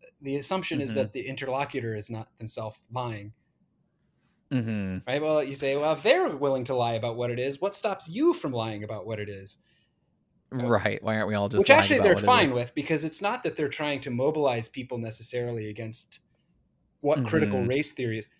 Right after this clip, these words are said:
Speaker 1: They don't wanna talk about what critical race theory is. And I, I, I admit, I don't know what it <laughs> is, but,
Speaker 2: <laughs> Right.
Speaker 1: but they just want you to know you should dislike it.
Speaker 2: Right. And they also, I think, you know,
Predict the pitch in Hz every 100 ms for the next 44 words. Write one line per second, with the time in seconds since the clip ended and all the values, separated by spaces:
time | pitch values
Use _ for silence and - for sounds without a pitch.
0 | - 214 220 202 226 180 139 120 117 113
1 | 98 139 120 113 110 107 - 110 104 101
2 | 104 - _ _ _ _ _ _ 127 131
3 | - 143 151 123 170 170 190 - 180 202
4 | 165 139 135 131 110 - 147 - - -
5 | - - _ _ 170 165 - 160 139 113
6 | - 180 180 202 240 262 277 240 208 202
7 | 175 160 151 147 - _ 143 180 175 160
8 | - 139 127 117 110 - - _ _ _
9 | _ _ _ _ _ _ _ 123 123 92
10 | 85 - 135 160 190 190 151 123 - 117
11 | 127 110 - - 120 104 98 95